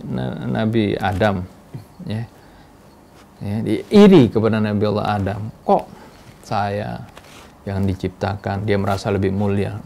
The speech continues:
dari api. Kok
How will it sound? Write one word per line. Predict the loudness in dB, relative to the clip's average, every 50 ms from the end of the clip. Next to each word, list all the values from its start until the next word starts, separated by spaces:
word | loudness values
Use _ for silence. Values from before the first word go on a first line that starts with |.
| -14 -10
dari | -6 -4 -4 -4 -4
api. | -4 -2 -4 -4 -4 -4 -4 -4 -4 -4 -6 -10 -16 -20 -20 -20 -20 -20 -20 -20 -20 -20 -20 -20 -20 -20 -20 -20 -20 -20 -20 -20 -20 -20 -20 -16 -12
Kok | -8 -8 -8